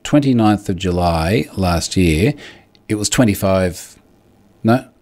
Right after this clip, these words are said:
forty-two people by then. So forty-two people in hospital. Mind you, at that time, everyone was very scared about getting it 'cause we had a lot less vaccinations. So forty-two in hospital, uh, nine hundred and six in hospital as of today. But yeah, most, most of the last week has been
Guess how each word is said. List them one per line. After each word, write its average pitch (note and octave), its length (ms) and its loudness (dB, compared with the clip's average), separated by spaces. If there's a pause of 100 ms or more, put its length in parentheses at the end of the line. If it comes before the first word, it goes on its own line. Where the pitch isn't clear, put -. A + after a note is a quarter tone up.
(300)
forty-two A#2+ 500 -2
people - 400 -14
by F2 100 -6
then. C#2 240 -10
So G2+ 120 -6
forty-two D3 500 -2
people A2+ 320 -2
in G2 80 0
hospital. F#2+ 500 0 (1400)
Mind F3+ 240 4
you, D3 180 8
at D#3 200 2
that C3+ 180 -2
time, C3+ 320 2
everyone C3 260 2
was A2 100 0
very A2 180 2
scared B2 240 2
about G#2+ 180 2
getting A#2+ 240 0
it C#3 80 -4
'cause A#2+ 120 -8
we A#2 100 0
had A2 100 0
a A2+ 60 0
lot A#2 140 2
less B2 160 -2
vaccinations. A#2 680 -2 (460)
So A2 200 -2
forty-two A#2 420 0
in A2+ 80 2
hospital, G#2+ 520 0 (320)
uh, G#2 800 4
nine G#2 260 4
hundred G#2+ 140 2
and F#2 120 0
six - 300 0
in G2 60 0
hospital F2+ 520 -2
as F2+ 160 -2
of E2+ 100 -6
today. E2+ 340 -2
But E2 100 -6
yeah, F#2 160 -2
most, G2 500 -2
most C#3 260 2
of C3+ 40 0
the A#2+ 80 4
last G#2+ 260 4
week G2 180 0
has F2 100 -8
been F#2 260 -2